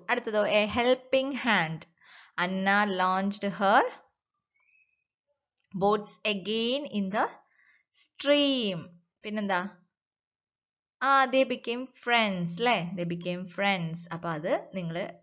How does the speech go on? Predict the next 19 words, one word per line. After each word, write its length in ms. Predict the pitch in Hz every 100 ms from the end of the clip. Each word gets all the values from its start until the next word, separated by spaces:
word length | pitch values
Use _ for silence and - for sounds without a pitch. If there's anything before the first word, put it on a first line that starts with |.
| -
ക-, 160 | -
ആ, 80 | 165 165 151
എഴുതണം 480 | 175 170 156 147
ട്ടോ. 160 | 147 202 202 - - -
Apa 140 | 202 233
idana 380 | 226 214 208 208
story 520 | - - 226 226 247
board. 340 | 202 185 190
Idu 140 | 190 196
vichittu 440 | 202 202 - 240
നിങ്ങൾക്കൊരു 480 | 214 190 190 190 226 - - _
growing 400 | 214 233 233 240
story 480 | 277 - 277 285 285
തയ്യാറാക്കാനാണ് 800 | 269 208 165 165 165 165 165 165
പറഞ്ഞിട്ടുള്ളത്. 540 | 165 156 147 - 135 - - - - _ _ _ _ _ _ _ _ _ _ -
അപ്പൊ 240 | 302 349 427 - -
ഇതൊക്കെയായിരുന്നു 720 | 254 262 - 277 233 220 208 214
ഇന്നത്തെ 520 | 208 190 185 180 185
ആക്ടിവിറ്റീസ്. 720 | 175 170 170 190 190 208 247